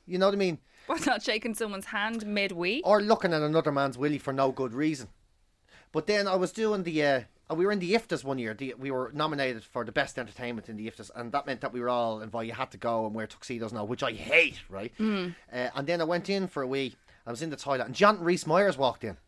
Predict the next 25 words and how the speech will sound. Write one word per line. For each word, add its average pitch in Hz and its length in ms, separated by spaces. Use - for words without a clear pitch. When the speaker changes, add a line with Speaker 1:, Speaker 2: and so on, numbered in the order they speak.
Speaker 1:
you 175 60
know 185 60
John 180 200
Rhys 170 160
Myers? 156 400
Speaker 2:
Yeah. 196 260
Speaker 1:
And 170 100
I - 40
thought, 139 260
"Oh, 311 360
that's - 180
John 95 260
Rhys 95 200
Myers." 147 340
And 147 140
then 190 100
he 175 80
stood 196 240
beside 160 360
me, 170 100
and 135 120
he 139 200
undid 151 280
his 127 120
pants, - 440